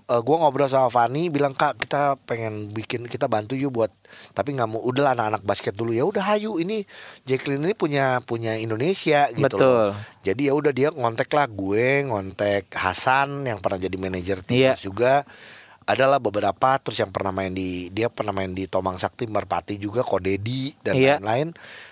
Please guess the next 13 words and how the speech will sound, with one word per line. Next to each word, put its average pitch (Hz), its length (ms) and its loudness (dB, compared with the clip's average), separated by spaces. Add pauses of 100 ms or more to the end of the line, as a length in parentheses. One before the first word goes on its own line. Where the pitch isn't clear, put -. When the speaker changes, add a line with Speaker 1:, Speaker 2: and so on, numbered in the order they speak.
(120)
Speaker 1:
Akhirnya 117 400 -2
ya 160 100 2
udah, 156 160 0
mereka 151 320 0
membuat, 117 540 2 (120)
coba 113 260 0
membuat 110 340 -2
donasi, 123 400 -2
tapi 131 160 -2
kata 160 220 0
gue 180 100 0
Speaker 2:
Oke. 180 100 -4
Speaker 1:
gini, 139 140 2